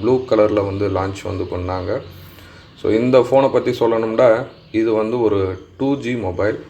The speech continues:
ஜாவா ஸ்கிரிப்ட்ல வந்து ரன் ஆச்சுன்னு நினைக்கிறேன். So, இதுல வந்து பாத்தீங்கன்னா, ஒரு சின்ன டிஸ்ப்ளே வந்து கொடுத்திருந்தாங்க. இது வந்து ஒரு கலர்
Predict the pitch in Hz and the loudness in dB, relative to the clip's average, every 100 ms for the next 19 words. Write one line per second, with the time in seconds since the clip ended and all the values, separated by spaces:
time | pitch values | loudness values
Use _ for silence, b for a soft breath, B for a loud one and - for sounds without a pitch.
0 | B B B B B 90 101 120 139 131 | B B B B B 0 2 4 4 4
1 | 127 - 110 107 - 113 101 98 104 98 | 2 -4 -8 -8 -4 0 0 0 -2 -2
2 | 92 95 92 - 95 90 87 90 104 143 | -2 -6 -8 -8 -8 -6 -6 -8 -8 -10
3 | - _ - - - - 104 113 117 127 | -16 _ -20 -20 -10 0 2 4 4 2
4 | 120 117 110 113 123 123 107 98 92 90 | 4 4 4 0 2 4 6 4 0 -2
5 | - 117 123 131 117 101 90 90 92 - | -6 -6 -2 0 0 0 -2 -4 -6 0
6 | 113 104 92 92 90 90 92 87 87 120 | 4 4 2 -4 -8 -8 -8 -6 -4 -4
7 | - - b b _ - - 107 107 107 | -6 -14 b b _ -14 -6 0 2 2
8 | 117 113 104 95 - - 101 - 101 113 | 6 6 6 4 -2 -8 -6 -2 2 2